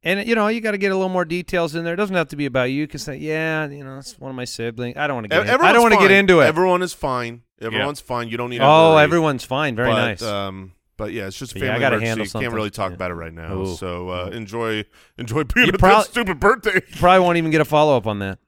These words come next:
Speaker 1: No.
Speaker 2: No, no way.
Speaker 1: Mike, you are back. Uh, you're back up.
Speaker 3: So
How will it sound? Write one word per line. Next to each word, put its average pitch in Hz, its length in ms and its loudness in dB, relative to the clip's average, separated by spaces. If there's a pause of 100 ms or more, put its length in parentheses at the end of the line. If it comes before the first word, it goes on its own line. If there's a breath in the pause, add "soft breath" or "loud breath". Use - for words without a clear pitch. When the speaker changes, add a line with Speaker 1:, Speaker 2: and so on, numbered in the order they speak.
Speaker 1:
No. 120 280 -6 (100)
Speaker 2:
No, 151 260 -8 (140)
no 107 100 -14
way. 131 40 -6
Speaker 1:
Mike, 170 340 0
you 156 140 0
are 165 80 0
back. 156 340 2 (100)
Uh, 135 360 0
you're 135 100 -12
back 143 200 -2
up. 147 180 -6 (340)
Speaker 3:
So 135 500 0